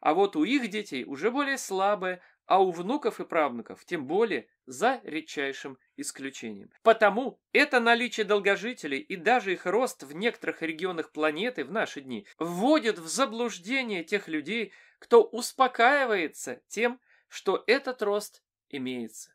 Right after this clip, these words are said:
И противоречий здесь нет. Это последние отголоски тех здоровых поколений, которые ещё живы и составляют нынешних бабушек и дедушек, кому сейчас девяносто, сто и так далее лет. Но этот рост есть не везде.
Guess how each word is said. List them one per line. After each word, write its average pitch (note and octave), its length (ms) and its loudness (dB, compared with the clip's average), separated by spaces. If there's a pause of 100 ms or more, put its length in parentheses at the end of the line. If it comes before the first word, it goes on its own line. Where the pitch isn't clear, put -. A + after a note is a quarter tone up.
(140)
И B3+ 80 0
противоречий C4+ 800 2
здесь D3 480 -8
нет. C3+ 580 -10
Это C4 240 2
последние B3+ 880 0
отголоски F3 640 -2
тех G3 300 -2
здоровых D3+ 600 0
поколений, G#3 720 -2 (280)
которые G3+ 440 -2
ещё F#3+ 300 -8
живы G3+ 340 -6
и F3+ 40 -6
составляют F#3 720 -4
нынешних A3 760 -6 (160)
бабушек E3 540 2
и D#3 40 -6
дедушек, G3 460 -8
кому D3 220 -6
сейчас C#3 300 -10
девяносто, E3 640 -8
сто D3+ 420 -4 (340)
и C#3+ 100 -8
так C3+ 260 -4
далее B2 500 -6
лет. A2+ 340 -10 (140)
Но F#3+ 200 2
этот D4+ 380 0
рост B3+ 260 0
есть A3+ 260 -8
не A3 100 -8
везде. F#3 500 -8